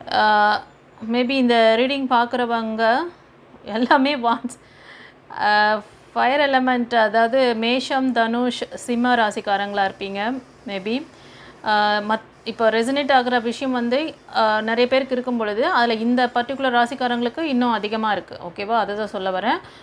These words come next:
அதனால அவங்களுக்கு மட்டும்தானா அப்படின்னு கிடையாது. இந்த ப்ரா-, இந்த இதுல இருக்கீங்க, லேகிங்ல இருக்கீங்கன்னா, அப்ப உங்களுக்கும் தான் இந்த மெசேஜ் அவர் கொடுக்குறாரு. ஓகேங்களா? அடுத்தது என்ன சொல்றாரு பார்க்கலாம். இந்த ரீடிங் பார்க்குறவங்க ஒரு நல்ல ஒரு எனர்ஜெட்டிக் பர்சன். நீங்க வந்து,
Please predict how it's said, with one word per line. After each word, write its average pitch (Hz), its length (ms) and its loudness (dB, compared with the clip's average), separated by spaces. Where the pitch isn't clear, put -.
அதனால 226 320 2
அவங்களுக்கு 226 420 0
மட்டும்தானா 233 380 -2
அப்படின்னு 202 260 -6
கிடையாது. 185 560 -6
இந்த 196 280 -4
ப்ரா-, 214 240 2
இந்த 202 200 -6
இதுல 262 300 0
இருக்கீங்க, 247 400 0
லேகிங்ல 220 460 0
இருக்கீங்கன்னா, 226 280 -6
அப்ப 220 220 -2
உங்களுக்கும் 226 480 -4
தான் 269 120 0
இந்த 202 220 0
மெசேஜ் 196 320 -4
அவர் 190 160 0
கொடுக்குறாரு. 175 480 -8
ஓகேங்களா? 202 260 -6
அடுத்தது 240 460 2
என்ன 233 220 -2
சொல்றாரு 208 340 -2
பார்க்கலாம். 190 500 -4
இந்த 233 220 2
ரீடிங் 330 320 0
பார்க்குறவங்க 247 640 2
ஒரு 226 200 0
நல்ல 269 380 0
ஒரு 226 160 0
எனர்ஜெட்டிக் 247 600 -2
பர்சன். 220 320 -4
நீங்க 220 340 -4
வந்து, 254 560 0